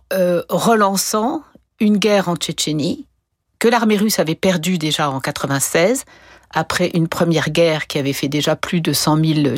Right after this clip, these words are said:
tués et un demi-million de personnes, euh, déplacées, et que cette guerre a pu être relancée par, euh, les, les organes russes et les militaires russes, après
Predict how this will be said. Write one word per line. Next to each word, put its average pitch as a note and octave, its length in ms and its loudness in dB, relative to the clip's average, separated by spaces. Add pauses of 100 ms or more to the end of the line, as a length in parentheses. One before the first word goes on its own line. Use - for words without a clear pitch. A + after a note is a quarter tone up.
tués E3 360 0 (380)
et D3 120 2
un D#3 80 4
demi-million D#3+ 760 2
de C#3+ 100 -2
personnes, C#3+ 480 0
euh, B2+ 180 0
déplacées, C3+ 680 0 (720)
et F#3+ 160 2
que F#3+ 420 2
cette F#3 320 0
guerre G3+ 320 2
a E3 60 0
pu - 360 -6 (140)
être - 400 -2 (100)
relancée F#3+ 840 2 (800)
par, F3 460 2 (220)
euh, D3 300 -2 (100)
les, C3+ 380 2
les C#3+ 220 2
organes C#3 400 2
russes G3+ 440 0 (260)
et D#3 80 -2
les D3 140 0
militaires D3+ 580 -2
russes, A3+ 420 0 (880)
après G3 640 2